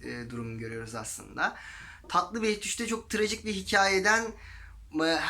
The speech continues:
toplum eleştirisi, sosyete eleştirisi, o dönemin şartlarının çok, e, ciddi bir anlamda, e, eleştirisini, e, görüyoruz. Surname üstünden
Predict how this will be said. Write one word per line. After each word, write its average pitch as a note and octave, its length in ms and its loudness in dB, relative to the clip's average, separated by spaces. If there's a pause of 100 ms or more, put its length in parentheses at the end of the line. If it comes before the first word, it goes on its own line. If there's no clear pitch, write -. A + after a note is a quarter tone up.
(260)
toplum G3 420 2
eleştirisi, F#3 460 2
sosyete F#3 580 0
eleştirisi, F3+ 680 2
o E3 200 -2
dönemin E3 240 2
şartlarının E3 840 2 (120)
çok, - 420 -8
e, A#2+ 340 -8
ciddi - 420 0
bir B2+ 100 0
anlamda, A2+ 640 -6 (500)
e, A#2+ 100 -6
eleştirisini, A#2+ 960 -4 (180)
e, A#2 400 -8
görüyoruz. A#2 640 -4 (440)
Surname G#3+ 640 6
üstünden G#3 500 2